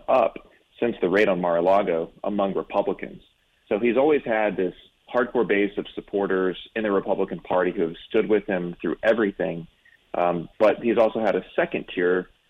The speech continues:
that has been with him, who supported him in the, in perhaps the primaries, but also certainly in the general elections. And those guys have sometimes solidified support, sometimes they've moved away from him. But it does appear that after the raid, a lot of that second tier of,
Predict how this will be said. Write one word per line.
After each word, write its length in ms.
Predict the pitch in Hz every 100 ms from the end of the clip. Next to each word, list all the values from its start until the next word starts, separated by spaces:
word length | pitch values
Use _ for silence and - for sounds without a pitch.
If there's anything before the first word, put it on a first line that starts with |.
| -
that 120 | 98
has 120 | 101 92
been 180 | 135
with 160 | 123 117
him, 200 | 120 113
who 120 | 104
supported 480 | 95 101 - 120 117
him 300 | 117 107 104
in 140 | 82 85
the, 100 | 82 -
in 220 | 95 85
perhaps 360 | - 101 98 -
the 60 | 104
primaries, 640 | - 98 98 98 95 92 -
but 100 | 87
also 420 | 92 - 92 87 -
certainly 280 | 110 98 92
in 60 |
the 60 | 85
general 360 | - 98 87
elections. 480 | 87 110 - 80 - _ _ - - -
And 120 | 107
those 180 | 156 147
guys 220 | 113 107
have 100 | 92 -
sometimes 500 | 110 104 104 92 92 _ _ _ _ _ _ _ -
solidified 500 | 95 123 117 110 104
support, 340 | - 110 98
sometimes 320 | - 98 101 98
they've 140 | 92
moved 220 | 101 98
away 280 | 90 90 120
from 100 | -
him. 220 | 92 85 87
But 120 | 101
it 140 | 95
does 240 | 120 143 143
appear 380 | - 156 117
that 160 | 92 -
after 300 | - 104 -
the 120 | 113 104
raid, 380 | 123 92 87 - _ _ -
a 60 | 92
lot 200 | 92 110
of 100 | 110
that 160 | 101 -
second 320 | - 113 107 98
tier 220 | 107
of, 60 | 98